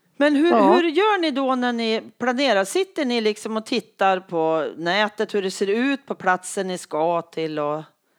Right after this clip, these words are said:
Speaker 1: eller hur gör
Speaker 2: Mm.
Speaker 1: ni? Berätta.
Speaker 2: Ja, precis. Precis så gör vi.
Speaker 1: Mm.
Speaker 2: Ehm, vi, vi, ehm, nu ska vi till Köpenhamn till exempel.
Speaker 1: Mm.
Speaker 2: Och där har barnen då fått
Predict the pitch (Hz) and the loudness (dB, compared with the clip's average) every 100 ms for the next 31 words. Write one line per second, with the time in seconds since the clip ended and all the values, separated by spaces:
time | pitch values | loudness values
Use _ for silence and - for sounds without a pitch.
0 | - 196 220 262 240 208 190 175 185 _ | -10 -6 -4 0 4 4 2 0 -8 _
1 | _ - 277 294 - - 233 214 220 - | _ -10 -8 -6 -10 -2 0 0 -2 -2
2 | 226 233 233 - - _ - 262 254 240 | 2 2 0 -4 -16 _ -2 2 4 2
3 | 226 208 170 165 190 202 180 202 - _ | 4 4 4 2 0 -2 -6 -8 -14 _
4 | - 214 196 190 196 196 _ _ _ - | 0 2 4 2 2 0 _ _ _ 0
5 | 226 208 - 220 208 196 202 196 196 196 | 2 2 4 4 4 4 4 4 2 0
6 | - - _ _ - 214 - 196 185 202 | -2 -12 _ _ -4 -2 0 0 2 0
7 | 190 175 - 175 156 208 254 - 208 - | 0 0 0 0 2 0 -2 0 0 2
8 | 190 180 190 214 214 202 165 233 - 196 | -2 0 0 -2 -4 -10 -10 -6 -2 -2
9 | - - 214 196 180 - - 185 214 196 | -4 -2 0 0 -4 -14 -16 -2 0 0
10 | - - 202 208 196 196 196 196 180 196 | -2 -6 0 2 4 4 2 2 0 -2
11 | 180 - | -4 -8